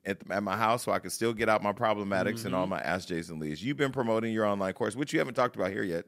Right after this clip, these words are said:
Speaker 2: Absolutely.
Speaker 1: Really, have you?
Speaker 2: No, we haven't really talked about
Speaker 1: Okay,
Speaker 2: it.
Speaker 1: so talk about what you're doing.
Speaker 2: Oh, I'm excited, Jason. You know, I've been doing this for forever, you know, hosting, radio, now podcasting, television. And I just, you know, wanted to create an outlet for people to do it as well. I feel like when I got into the game, there was no structure. I had to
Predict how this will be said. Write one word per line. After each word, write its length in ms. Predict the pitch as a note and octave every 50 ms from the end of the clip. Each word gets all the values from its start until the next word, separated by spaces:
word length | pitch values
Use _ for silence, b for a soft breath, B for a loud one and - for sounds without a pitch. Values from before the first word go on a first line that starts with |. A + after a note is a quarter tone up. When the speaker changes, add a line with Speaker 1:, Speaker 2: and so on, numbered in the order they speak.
| -
Speaker 2:
Absolutely. 500 | - B2+ C3 C3+ C3+ - - G#2 G2+ F2+
Speaker 1:
Really, 60 | F2+ G#2+
have 100 | G#2 G2+
you? 180 | A#2+ B2+ C3+ D#3 - _ _
Speaker 2:
No, 300 | - C4+ F#4 G4+ G4+ G4
we 80 | F#4+ F#4
haven't 160 | E4+ D#4 C#4+
really 160 | A#3+ A3+ G#3
talked 260 | - F#3+ E3 D#3 -
about 120 | D#3 C3 C3+
Speaker 1:
Okay, 120 | C#3 D#3+ F#3
Speaker 2:
it. 40 |
Speaker 1:
so 160 | G#3 - - C3+
talk 260 | A#2 D3+ C#3+ D#3 -
about 220 | C#3+ C3+ B2+ B2
what 160 | A#2+ A#2+ -
you're 100 | - B2
doing. 300 | A2+ A#2+ A#2 F#2+ D2+ B1 - -
Speaker 2:
Oh, 240 | A#3 B3 B3 A#3
I'm 60 | A3 G3
excited, 400 | E3+ - - F3 D#3+ D3+ C#3+ B2
Jason. 320 | B2+ C#3 C3+ B2+ - C3+
You 80 | D3 D#3
know, 100 | D3+ D3
I've 140 | C#3+ C#3+ B2+
been 100 | C#3+ C3
doing 240 | A#2+ C#3 C3+ C3 B2+
this 160 | B2 A#2 -
for 160 | - A#2+ A2+
forever, 540 | - - G#2+ G#2+ A#2+ B2 G#2+ A2 A2+ A2+ A2
you 80 | A2 A2+
know, 140 | A#2 A2 G#2
hosting, 720 | - C#3 C3+ C3 B2+ - - - C3 B2+ B2 A#2+ A#2 - - -
radio, 580 | A#2+ C3+ C#3 C#3 C3+ C3 B2+ B2+ B2 B2 A#2+ A#2+ - _ -
now 260 | C3+ B2+ A#2+ A#2+ A#2 -
podcasting, 800 | - C3 B2 A#2 A#2 A2+ - - B2+ A#2 A2+ A2 - - A2 G#2
television. 600 | - C3+ B2 A#2 A#2 G#2+ A#2 A#2+ A2+ G2+ A#2 A2+ A2+
And 120 | A#2+ B2
I 100 | C#3 E3+
just, 220 | F3+ E3+ E3+ - -
you 100 | F3+ F#3+
know, 120 | F3+ F3
wanted 180 | E3+ E3+ F3 D#3+
to 80 | D#3
create 220 | - - F3 E3+ D3+
an 60 | C#3+ -
outlet 400 | C#3 D3+ D#3 C#3+ D3+ D3 C#3+ C3+ - b b b b b b b b b
for 120 | - D3
people 320 | C#3+ - G#3 G3 D3 F#3 F3+
to 60 | E3+ D#3
do 180 | C#3 F3 F3
it 80 | F3 E3
as 100 | D#3 -
well. 260 | D3+ F#3 F#3+ F#3 E3+
I 140 | C3+ B2 C#3+
feel 160 | D#3 - F#3 F3
like 280 | E3+ E3 D#3 D3 B2
when 100 | B2+ B2+
I 140 | C3 D3 D#3+
got 240 | D#3 C3 C#3+ D3 C3+
into 160 | C3+ C3 -
the 60 | C3
game, 320 | B2 A#2 C3+ C3+ C#3 C3+ B2+
there 100 | B2+ B2
was 180 | A#2+ B2 A2+ A2+
no 220 | B2 C3 C3 B2 A#2+
structure. 760 | - - - - C3+ C#3 D3 C#3+ C#3+ - - C#3+ C3 B2+ A#2+
I 140 | A#2+ B2 B2+
had 220 | C3 C3 C#3+ C3
to 100 | B2 A#2+